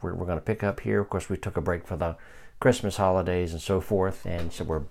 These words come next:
but we're back for a new year, and probably going to be, uh, as I put this up later on today, we're,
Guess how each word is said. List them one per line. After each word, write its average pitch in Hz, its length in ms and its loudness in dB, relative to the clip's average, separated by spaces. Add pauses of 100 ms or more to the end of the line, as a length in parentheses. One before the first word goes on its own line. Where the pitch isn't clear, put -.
but - 140 2
we're 78 100 2
back 131 400 6
for 87 120 -2
a 76 80 2
new 135 160 8
year, 123 500 6 (480)
and 90 280 -2 (120)
probably 127 460 4
going 107 180 4
to 101 80 2
be, 101 580 2
uh, 87 300 0
as 92 320 2
I 87 380 2 (760)
put 143 180 4
this 110 200 4
up 107 240 8
later 98 300 6
on 101 160 8
today, 92 320 4
we're, 85 220 0